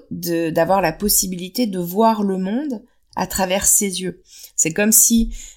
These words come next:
euh, tu pouvais à la fois voir le monde à travers tes yeux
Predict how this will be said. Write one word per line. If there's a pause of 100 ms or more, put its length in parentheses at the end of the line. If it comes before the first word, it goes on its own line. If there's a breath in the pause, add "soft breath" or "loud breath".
(160 loud breath)
euh,
tu
pouvais (640)
à
la
fois
voir
le
monde
à
travers
tes
yeux